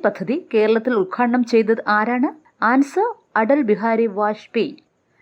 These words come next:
ഹരിതഗൃഹവാതകം അല്ലാത്തത് ഏതാണ്? ശരി ഉത്തരം, ഹൈഡ്രജൻ. അഴിമതി വിരുദ്ധ അതോറിറ്റിയായ ലോക്പാലിൽ എത്ര അംഗങ്ങളാണ് ഉള്ളത്? ആൻസർ,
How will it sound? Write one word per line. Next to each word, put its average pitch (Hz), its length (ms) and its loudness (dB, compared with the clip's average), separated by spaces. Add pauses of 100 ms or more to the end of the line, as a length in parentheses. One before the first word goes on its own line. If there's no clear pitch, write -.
(140)
ഹരിതഗൃഹവാതകം 214 1300 -2 (200)
അല്ലാത്തത് 277 760 0
ഏതാണ്? 151 380 -6 (280)
ശരി 415 300 4
ഉത്തരം, 220 340 0 (400)
ഹൈഡ്രജൻ. 190 600 -4 (600)
അഴിമതി 311 480 2
വിരുദ്ധ 226 400 0
അതോറിറ്റിയായ 247 920 0 (100)
ലോക്പാലിൽ 240 760 2 (140)
എത്ര 262 420 0 (160)
അംഗങ്ങളാണ് 220 960 2
ഉള്ളത്? 170 260 -2 (280)
ആൻസർ, 170 360 -4